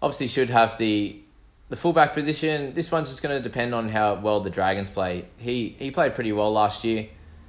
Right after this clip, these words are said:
regardless of how they went. There's a lot of tries in there, a bunch of doubles throughout the, throughout the season, and had a little bit of a lean patch to finish the year with a couple of good scores the last three.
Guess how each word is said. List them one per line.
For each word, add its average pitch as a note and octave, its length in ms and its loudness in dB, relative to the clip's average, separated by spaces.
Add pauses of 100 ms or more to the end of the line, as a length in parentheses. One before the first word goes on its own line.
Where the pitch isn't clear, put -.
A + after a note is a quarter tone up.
(1160)
regardless A2 540 2
of A#2 100 -4
how A#2+ 140 4
they A#2 140 2
went. C3+ 300 0
There's A#2 120 -8
a G#2 60 -4
lot A2+ 240 2
of F#2+ 100 -2
tries G2+ 280 2
in G#2 60 -6
there, G#2 140 -2
a G2 40 -4
bunch A#2 200 -2
of F#2+ 80 -6
doubles G2+ 480 -2 (120)
throughout G#2 300 0
the, G2 360 -2
throughout B2 240 0
the G2+ 80 -6
season, G2+ 360 -4
and G2+ 160 -6
had A2 120 -4
a B2 40 -2
little C3+ 260 -2
bit A#2 100 0
of G#2+ 60 -4
a G#2+ 40 0
lean G#2 320 -2
patch G2 280 -6
to G2+ 80 -10
finish G2 320 -8
the F#2+ 80 -10
year G2 440 -2
with G#2 120 -8
a G2 40 -8
couple G2+ 240 -6
of F#2 60 -4
good F#2 140 -6
scores F#2 280 -6
the F#2+ 80 -8
last F2+ 320 -2
three. G2+ 280 0